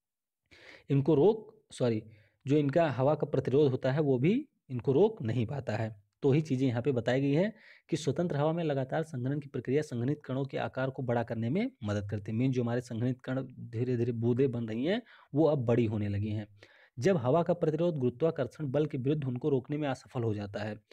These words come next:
तब ये पृथ्वी की सतह पर गिरते हैं। इसीलिए जलवाष्प के संघनन के बाद नमी के मुक्त होने की अवस्था को वर्षण कहते हैं।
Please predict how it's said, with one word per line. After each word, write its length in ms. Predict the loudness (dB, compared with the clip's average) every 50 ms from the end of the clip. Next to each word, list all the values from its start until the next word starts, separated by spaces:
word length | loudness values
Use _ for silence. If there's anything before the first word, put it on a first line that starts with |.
| -20 -20 _ -20 _ _
तब 140 | 2 2 4
ये 120 | 4 2 2
पृथ्वी 340 | 2 0 0 2 0 0
की 80 | 0 0
सतह 260 | -4 -6 -4 -4 -4
पर 200 | -2 -2 -2 -2
गिरते 340 | -2 -2 -2 -4 -2 -4 -4
हैं। 180 | -4 -4 -6 -8 -10
इसीलिए 320 | -8 -4 -2 2 2 2 2
जलवाष्प 460 | 2 0 -2 0 0 -2 -2 -4 -6 -8
के 60 | -10
संघनन 380 | -8 -6 -6 -4 -2 -2 -2
के 120 | -2 -4 -4
बाद 220 | -4 -4 -4 -2
नमी 320 | -2 -2 0 0 0 0 -2
के 160 | -4 -6 -4
मुक्त 240 | -2 -2 -2 -4 -6 -8 -4
होने 160 | -2 -2 -2
की 120 | -2 -4
अवस्था 320 | -4 -4 -4 -8 -12 -16 -8
को 300 | -4 -4 -4 -4 -4 -10 _ _ -8
वर्षण 260 | -8 -6 -6 -6 -6
कहते 300 | -6 -8 -8 -8 -8 -8
हैं। 420 | -6 -6 -8 -8 -12 -16 -18 -20